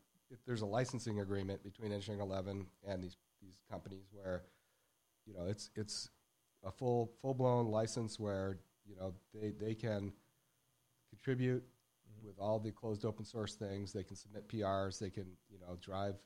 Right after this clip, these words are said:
Speaker 1: direction. It, it's,
Speaker 2: Mm-hmm.
Speaker 1: you know, they can get a copy of it if they want, you know,
Speaker 2: Yeah.
Speaker 1: and they wanna go their own way,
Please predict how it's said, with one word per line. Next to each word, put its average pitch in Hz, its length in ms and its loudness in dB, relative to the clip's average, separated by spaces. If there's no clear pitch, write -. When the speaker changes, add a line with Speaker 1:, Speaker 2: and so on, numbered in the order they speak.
Speaker 1:
direction. 92 600 -2
It, 104 120 -16
it's, 110 140 -20
Speaker 2:
Mm-hmm. 98 140 -16
Speaker 1:
you 101 40 -18
know, 92 160 -16
they 113 80 -6
can 107 220 -2
get 120 80 -2
a 107 40 0
copy 117 360 0
of 107 140 2
it 107 40 0
if 104 120 -2
they 110 80 0
want, 95 320 0
you - 60 -14
know, 110 60 -2
Speaker 2:
Yeah. 95 40 0
Speaker 1:
and 95 100 -2
they 101 60 0
wanna 98 160 -2
go 104 160 -2
their 107 140 2
own 104 120 2
way, 101 240 0